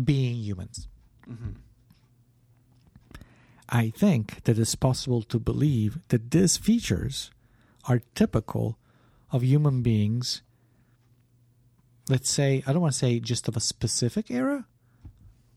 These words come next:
Speaker 1: but just wanna say of human beings starting from a specific era.
Speaker 2: Okay.
Speaker 1: So maybe,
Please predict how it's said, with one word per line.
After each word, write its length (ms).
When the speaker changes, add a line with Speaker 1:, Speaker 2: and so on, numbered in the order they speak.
Speaker 1:
but 140
just 180
wanna 140
say 340
of 120
human 260
beings 340
starting 760
from 560
a 80
specific 640
era. 280
Speaker 2:
Okay. 440
Speaker 1:
So 260
maybe, 600